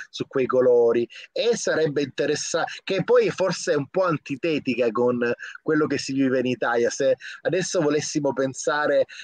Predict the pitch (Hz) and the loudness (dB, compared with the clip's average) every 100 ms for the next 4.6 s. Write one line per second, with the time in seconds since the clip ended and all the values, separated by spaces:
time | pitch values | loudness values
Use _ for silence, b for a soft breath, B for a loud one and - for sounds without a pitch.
0 | B - 143 139 135 135 - - - 160 | B -14 -6 -2 -2 -2 -4 -6 -4 -2
1 | 156 151 147 135 b _ _ _ _ 135 | 0 0 0 -2 b _ _ _ _ -2
2 | 139 135 135 131 127 117 160 - 160 165 | 2 4 4 4 2 0 -4 -2 0 2
3 | 185 180 151 147 156 156 156 147 147 143 | 0 0 0 2 2 2 2 2 2 2
4 | 147 160 170 156 131 139 | 2 2 2 2 2 0